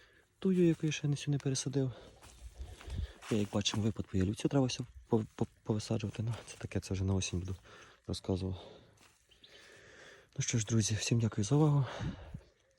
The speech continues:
До побачення. Ну і ось частина, яку я виніс на двір. Ось тут, е, прив'ялою треба пиляти. Ось все зелененьке. Ось нічого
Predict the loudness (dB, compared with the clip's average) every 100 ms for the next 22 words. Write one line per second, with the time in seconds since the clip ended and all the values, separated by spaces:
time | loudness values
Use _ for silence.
0 | -18 -14 -6 -4 -4 -6 -12 -14 -6 -2
1 | 0 -2 -4 -2 0 2 2 0 0 2
2 | 2 0 -2 2 2 0 -8 -10 -10 -6
3 | -4 2 2 2 0 4 4 4 0 -4
4 | -2 0 0 -2 -12 -16 -20 -20 -20 -20
5 | -20 -8 -6 -6 -8 -2 0 0 2 4
6 | 4 2 -2 -4 -6 -10 -10 -10 -10 -12
7 | -14 -16 -18 -16 -16 -16 -16 -16 -16 -18
8 | -18 -16 -16 -16 -20 -20 -20 -20 -20 -20
9 | -20 -6 -2 -2 -4 -12 -10 -6 -6 -8
10 | -18 -18 -16 -10 -6